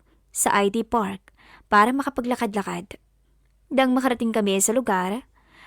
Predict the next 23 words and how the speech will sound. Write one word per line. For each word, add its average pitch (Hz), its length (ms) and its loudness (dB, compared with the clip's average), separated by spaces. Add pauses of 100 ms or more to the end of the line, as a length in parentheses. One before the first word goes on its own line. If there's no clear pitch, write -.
(140)
pumarado 330 480 2
si - 80 -4
Jay 233 400 0
sa 240 160 2
gilid 208 400 0
ng 190 160 -6
kalsada. 190 800 -6 (500)
Ang 202 160 -2
dami 202 320 4
nang 240 160 0
nakapark. 240 560 -2 (640)
It 269 160 0
was 269 240 2
around 214 480 2
nine 190 240 -2
P 180 160 -4
M. 190 400 -10 (640)
I 392 160 2
told 370 240 2
Agnes 233 640 2
na 220 80 -2
suotin 214 400 0
na 185 160 -2